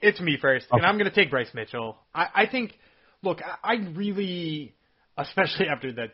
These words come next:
Speaker 2: school shooting crap, like, I really wanna pick against him. But the problem is, is that, like, Edson Barboza's weakness has always been a guy who wrestles and grapples well, right? Like, he,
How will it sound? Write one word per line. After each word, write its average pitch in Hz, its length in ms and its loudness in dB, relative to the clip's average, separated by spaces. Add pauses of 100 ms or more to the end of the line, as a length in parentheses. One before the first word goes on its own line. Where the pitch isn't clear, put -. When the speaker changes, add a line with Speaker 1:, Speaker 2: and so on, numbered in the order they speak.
Speaker 2:
school 127 220 -8
shooting 113 340 -12
crap, 113 320 -6
like, 131 200 -2
I 165 100 0
really 165 260 0
wanna 143 200 0
pick 135 200 -6
against 120 320 -10
him. 117 60 -10
But 143 100 -10
the 156 80 -20
problem 247 320 0
is, 180 160 -2
is 170 100 -16
that, 190 140 0
like, 185 120 -8
Edson 214 280 -4
Barboza's 185 680 2
weakness 156 420 -4
has 139 200 -8
always 143 340 -2
been 143 200 -2
a 135 40 -2
guy 127 380 2 (300)
who 156 140 -6
wrestles 139 440 0
and 131 100 -6
grapples 131 460 -2
well, 95 260 -14
right? 123 180 -6
Like, 143 160 -6
he, 165 200 -12